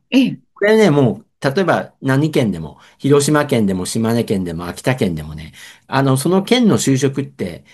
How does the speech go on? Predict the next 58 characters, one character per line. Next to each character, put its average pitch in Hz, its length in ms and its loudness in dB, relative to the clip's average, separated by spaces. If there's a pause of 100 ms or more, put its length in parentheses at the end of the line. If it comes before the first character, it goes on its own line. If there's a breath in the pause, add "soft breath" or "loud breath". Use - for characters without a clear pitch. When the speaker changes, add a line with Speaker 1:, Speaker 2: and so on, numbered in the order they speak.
(120)
Speaker 2:
あ - 120 -6
の、 98 160 -2
検 117 200 0
索 117 160 -4
す 107 120 -4
る 101 100 -2
と、 98 300 -4 (100)
Speaker 1:
う 294 40 -4
ん。 294 40 -4
Speaker 2:
そ 247 100 -4
の 131 120 -2
公 214 240 4
式 214 200 0
サ 208 160 0
イ 196 60 2
ト 196 100 -6
が 90 100 -8
出 95 100 -4
て - 100 -12
き - 80 -14
ま 139 100 -14
す - 120 -14
ね。 98 240 -8
Speaker 1:
へ 202 720 -6
え。 - 20 -12
Speaker 2:
県 214 200 -2
で 117 80 2
や 90 100 -6
っ - 20 -18
て - 140 -14
る 80 80 -10
や 78 80 -12
つ。 - 180 -20 (300 loud breath)
で、 - 80 -2
Speaker 1:
え - 20 0
え、 247 40 2
Speaker 2:
そ 214 140 4
う 240 40 4
い 247 80 0
う 247 40 -4 (200)
と 226 80 -6
こ 233 120 0
ろ 254 140 2
に、 185 460 2
Speaker 1:
え 131 80 0
え。 - 40 2
Speaker 2:
え - 20 -
っ - 40 -2
と、 123 120 -2
Speaker 1:
う - 20 -
ん。 - 80 -20
Speaker 2:
登 135 180 2
録 139 200 0
し - 40 -12
て - 80 -2
お 127 100 -2
く - 100 -18
と、 147 420 -2